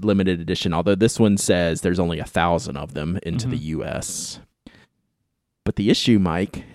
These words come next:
Speaker 1: is this one is seventy dollars.
Speaker 2: 'Cause
Speaker 1: And
Speaker 2: this
Speaker 1: why
Speaker 2: one's
Speaker 1: is it s-
Speaker 2: badass. That's why.
Speaker 1: <laughs> It is. It's really well designed.
Speaker 2: I like this.
Speaker 1: I like it too, but it's also seventy dollars. So I
Speaker 2: I
Speaker 1: just
Speaker 2: mean,
Speaker 1: have
Speaker 2: it
Speaker 1: to
Speaker 2: comes with a clip. <laughs> I don't know.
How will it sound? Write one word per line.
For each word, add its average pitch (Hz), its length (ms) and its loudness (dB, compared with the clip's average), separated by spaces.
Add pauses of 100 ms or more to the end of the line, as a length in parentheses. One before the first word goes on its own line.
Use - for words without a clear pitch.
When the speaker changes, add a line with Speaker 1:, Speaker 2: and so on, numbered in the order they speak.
(240)
Speaker 1:
is - 100 -8
this 139 180 2
one 104 120 2
is 78 100 -4
seventy 104 500 0
dollars. - 500 -10 (720)
Speaker 2:
'Cause 131 200 -2
Speaker 1:
And 113 80 8
Speaker 2:
this 101 80 8
Speaker 1:
why 107 100 10
Speaker 2:
one's 127 120 8
Speaker 1:
is 123 140 4
it - 140 -2
s- - 140 -8 (100)
Speaker 2:
badass. 127 960 0 (160)
That's 139 340 2
why. 127 500 -2
Speaker 1:
<laughs> - 40 -8 (200)
It 208 800 4
is. - 360 0
It's 156 220 2 (140)
really 120 500 6
well 135 180 8
designed. 170 380 4
Speaker 2:
I 185 140 8
like 220 340 6
this. 131 580 2 (600)
Speaker 1:
I 143 220 4
like 185 280 4
it 196 140 4
too, 240 300 6
but 151 140 6
it's - 200 0
also 131 400 4
seventy 107 600 2
dollars. 85 480 2
So 92 200 4
I 87 100 2
Speaker 2:
I 107 60 6
Speaker 1:
just 156 100 6
Speaker 2:
mean, 170 80 6
Speaker 1:
have 185 100 4
Speaker 2:
it - 40 -6
Speaker 1:
to 208 60 10
Speaker 2:
comes 208 180 4
with 180 100 2
a 135 40 4
clip. 196 580 4
<laughs> - 0 -
I 202 160 6
don't 151 120 6
know. 147 220 6